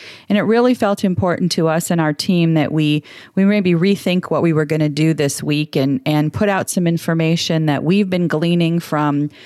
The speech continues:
various different sources, um, our clients, um, organizations like the C D C, our Department of Housing, the Department of Health, all these organizations that are really looking at this issue from their individual perspective.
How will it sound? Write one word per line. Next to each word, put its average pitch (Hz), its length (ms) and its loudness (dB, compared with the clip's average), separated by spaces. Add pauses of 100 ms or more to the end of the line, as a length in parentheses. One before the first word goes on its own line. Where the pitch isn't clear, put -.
(180)
various 185 380 0
different 170 340 0
sources, 170 720 -2 (380)
um, - 200 -6
our 143 160 -2
clients, 170 720 -2 (120)
um, - 520 -6 (140)
organizations 156 760 0
like 147 180 -2
the 139 60 -6
C 156 240 -4
D 139 140 -2
C, 208 480 0 (380)
our 143 140 -4
Department 147 460 -2
of 113 60 -4
Housing, 185 520 0
the 147 60 -2
Department 135 460 -2
of 123 80 -6
Health, 202 420 -2
all 233 140 0
these 240 200 0
organizations 170 800 0
that 156 120 0
are 156 120 0
really 185 440 2
looking 165 400 -2
at 151 140 -2
this 151 180 -2
issue 165 320 -2
from 147 300 -4
their 165 380 0
individual 151 600 -2
perspective. 147 760 -4